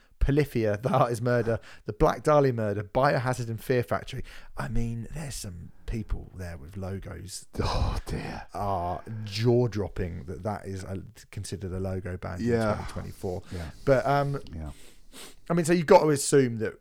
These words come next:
Speaker 1: Royal Blood will sub Queens of Stone Age, Fall Out Boy will sub The Offspring.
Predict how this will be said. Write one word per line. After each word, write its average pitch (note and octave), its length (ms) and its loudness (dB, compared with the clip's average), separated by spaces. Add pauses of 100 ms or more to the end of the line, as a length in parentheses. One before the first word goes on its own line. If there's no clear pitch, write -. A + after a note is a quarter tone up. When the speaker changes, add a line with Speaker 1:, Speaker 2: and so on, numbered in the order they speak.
(120)
Speaker 1:
Royal B2 220 2
Blood G#2+ 220 -2
will G2+ 60 -6
sub G2 220 -6
Queens G2 220 -6
of F#2 80 -8
Stone G2 240 -6
Age, F#2 160 -10
Fall G2 200 -6
Out F2+ 120 -8
Boy F#2+ 180 -6
will F#2 240 -8 (260)
sub - 380 -6 (180)
The G#2+ 120 -6
Offspring. F#2 540 -8